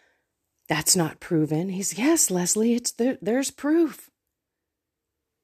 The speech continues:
And so you gotta think, "Well, why is that coming out now?"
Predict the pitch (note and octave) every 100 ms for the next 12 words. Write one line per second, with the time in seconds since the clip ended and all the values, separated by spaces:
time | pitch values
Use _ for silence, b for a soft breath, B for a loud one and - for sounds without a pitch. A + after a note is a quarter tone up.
0 | _ _ _ _ _ _ _ _ _ _
1 | _ _ _ _ _ - G#3+ C4 C4 C4+
2 | C#4 C#4 - C4 A#3+ A#3 D#3 D#3+ B3 C4+
3 | C#4 C#4 C#4 C#4 C#4 C4+ C4+ C4 - A#3
4 | A#3 A3 G#3+ E3+ D3+ A#2+ -